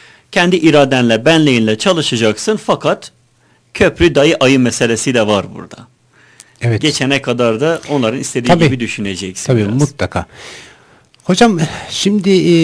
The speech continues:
Speaker 2: Y G S geçti.
Speaker 1: Evet.
Speaker 2: Asıl mesele L Y S'de başlıyor ve öğrencilerin aynı hataya düşmemesini söylüyorsunuz ve bu arada bir müjde veriyorsunuz. Sınava giren öğrencilerin yüzde elli dokuzu yani onda altısı.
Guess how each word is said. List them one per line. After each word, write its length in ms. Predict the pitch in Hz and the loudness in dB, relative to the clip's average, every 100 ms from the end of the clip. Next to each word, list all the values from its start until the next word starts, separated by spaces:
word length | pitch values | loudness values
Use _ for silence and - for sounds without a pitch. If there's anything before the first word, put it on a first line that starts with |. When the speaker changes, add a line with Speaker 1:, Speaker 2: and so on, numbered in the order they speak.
| 160 156 156 147 - _ _ | 4 4 2 0 -8 _ _
Speaker 2:
Y 140 | 165 160 | 0 0
G 160 | 135 | 0
S 160 | - 147 | -2 0
geçti. 500 | 135 113 - - 80 - _ - 139 | 0 0 -2 -6 -8 -10 _ -8 -4
Speaker 1:
Evet. 260 | 107 92 - | -4 -4 -2
Speaker 2:
Asıl 320 | 156 - 107 | 0 0 -2
mesele 640 | 101 135 - 123 147 175 147 | 0 0 2 0 2 0 2
L 0 | 139 120 | 2 2
Y 60 | |
S'de 340 | 110 120 98 82 | 0 -2 -2 -4
başlıyor 960 | 82 - - 107 110 120 143 135 147 127 | -6 -8 -10 -6 -4 -2 -4 -4 -4 -2
ve 180 | 131 | -2
öğrencilerin 600 | 135 139 139 139 - 160 | -2 0 0 0 0 0
aynı 240 | 156 160 147 | 2 2 4
hataya 400 | 131 135 170 156 | 2 0 -2 -2
düşmemesini 720 | 143 - 104 90 85 87 87 | -6 -4 -2 -4 -6 -8 -8
söylüyorsunuz 640 | - 82 92 120 190 180 | -6 -6 -6 -2 0 2
ve 160 | 185 165 | 2 4
bu 60 | 170 | 2
arada 340 | 165 196 180 | 2 -2 -2
bir 40 | |
müjde 400 | 190 170 - 180 | 0 0 2 2
veriyorsunuz. 520 | 127 87 78 - - - | 4 2 -4 -8 -10 -10
Sınava 400 | - 147 156 175 | -4 0 2 2
giren 420 | 147 127 131 139 - - - - - _ - | 2 0 0 -2 -8 -20 -20 -20 -20 _ 2
öğrencilerin 640 | 180 156 131 156 185 190 | 4 4 2 2 2 4
yüzde 260 | 165 156 165 | 2 4 2
elli 160 | 139 | 2
dokuzu 340 | 110 - 101 107 | -2 -4 -4 0
yani 340 | 123 135 147 | 2 2 2
onda 380 | 160 160 170 143 | 4 4 4 2
altısı. 500 | 131 123 101 - | 0 0 -2 -2